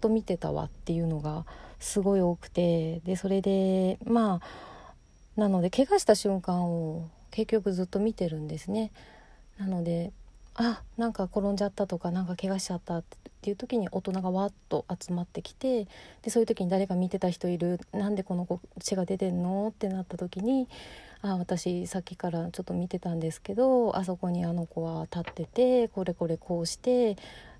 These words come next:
そっからここに移動してきたら急にボールが飛んできて、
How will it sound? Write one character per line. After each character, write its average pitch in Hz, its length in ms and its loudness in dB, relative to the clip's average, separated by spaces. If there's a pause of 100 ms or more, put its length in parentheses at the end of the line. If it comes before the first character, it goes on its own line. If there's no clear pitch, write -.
(100)
そ - 140 -10
っ - 20 -16
か - 180 -4
ら 170 100 0
こ 175 140 0
こ 175 160 -2
に 170 160 2
移 170 40 0
動 180 180 4
し - 80 -6
て 185 120 -2
き - 120 -16
た 160 140 -2
ら 156 360 -6
急 170 200 -4
に 160 100 -2
ボ 160 160 0
ー - 20 2
ル 160 60 -4
が 160 140 -2
飛 170 140 -4
ん 165 60 -2
で 160 120 -4
き - 100 -16
て、 160 280 -6